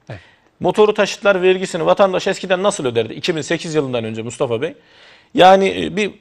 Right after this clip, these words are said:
Speaker 2: aracınız varsa ruhsatını alırdınız. İlgili vergi dairesine, taşıtlar vergi dairesine giderdiniz. Bu
Speaker 1: Sıra
Speaker 2: taşıtlar vergi
Speaker 1: beklerdiniz.
Speaker 2: dairesine sıra beklerdiniz.
Speaker 1: Heh.
Speaker 2: Ondan sonra cebinizden nakit para çıkardı ki bizim vatandaşımızın
Speaker 1: Hı hı.
Speaker 2: hiç sevmediği bir durum.
Speaker 1: Evet.
Speaker 2: E, şimdi, e, internet ortamında akşam evinizde otururken,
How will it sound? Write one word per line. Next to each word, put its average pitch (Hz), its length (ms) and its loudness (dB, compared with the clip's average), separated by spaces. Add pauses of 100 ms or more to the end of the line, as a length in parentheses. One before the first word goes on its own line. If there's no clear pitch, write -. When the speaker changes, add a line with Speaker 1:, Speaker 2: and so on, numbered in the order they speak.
Speaker 2:
aracınız 190 480 4
varsa 160 440 0
ruhsatını 190 420 0
alırdınız. 170 580 0
İlgili 185 320 -2
vergi 175 260 -4
dairesine, 143 420 -2
taşıtlar 190 580 0
vergi 175 240 0
dairesine 156 400 0
giderdiniz. 139 640 0 (580)
Bu 196 40 -10
Speaker 1:
Sıra 226 140 6
Speaker 2:
taşıtlar 147 180 0
vergi 202 160 6
Speaker 1:
beklerdiniz. 185 200 0
Speaker 2:
dairesine 185 240 2
sıra 175 280 4
beklerdiniz. 131 600 0 (360)
Speaker 1:
Heh. 131 60 -20 (240)
Speaker 2:
Ondan 185 320 6
sonra 180 240 0
cebinizden 196 500 2
nakit 170 300 -4
para 190 220 4
çıkardı 143 460 -2 (100)
ki 147 240 -4
bizim 147 240 -6
vatandaşımızın 143 600 -6
Speaker 1:
Hı 147 160 -14
hı. 110 240 -14
Speaker 2:
hiç - 80 -18
sevmediği 131 560 -2
bir 113 80 -10
durum. 131 200 -10 (260)
Speaker 1:
Evet. 113 180 -8
Speaker 2:
E, 139 100 2
şimdi, 226 280 0
e, 175 460 -2
internet 214 480 2
ortamında 190 440 2
akşam 214 280 0
evinizde 214 340 -2
otururken, 196 520 -2